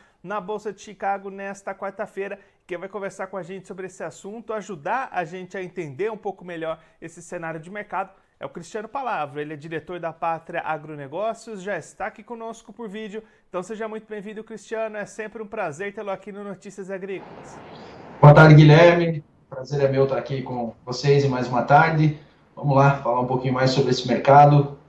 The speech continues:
Speaker 2: Tem, teve um dia um pouco mais apático hoje, mas que guarda aí grandes expectativas pros próximos dias.
Speaker 1: É isso mesmo, Cristiano. Mais um dia de baixa pra soja, né? Já teve quedas ontem, hoje também.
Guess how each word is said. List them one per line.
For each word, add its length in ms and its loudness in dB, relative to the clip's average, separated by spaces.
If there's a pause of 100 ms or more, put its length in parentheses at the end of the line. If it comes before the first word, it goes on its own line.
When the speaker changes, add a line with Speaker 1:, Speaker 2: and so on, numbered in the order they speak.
Speaker 2:
Tem, 300 -4 (400)
teve 180 4
um 60 8
dia 180 8
um 80 8
pouco 240 4
mais 200 4
apático 600 2
hoje, 280 4
mas 260 6
que 320 -4 (100)
guarda 340 2
aí 120 4
grandes 720 2 (260)
expectativas 680 4
pros 160 -4
próximos 400 2
dias. 480 -6 (320)
Speaker 1:
É 180 -12
isso 380 -14
mesmo, 300 -10
Cristiano. 420 -14
Mais 320 -8
um 140 -14
dia 180 -8
de 140 -12
baixa 400 -4
pra 200 -10
soja, 540 -8
né? 140 -10
Já 160 -8
teve 260 -10
quedas 480 -10
ontem, 480 -10
hoje 300 -8
também. 600 -10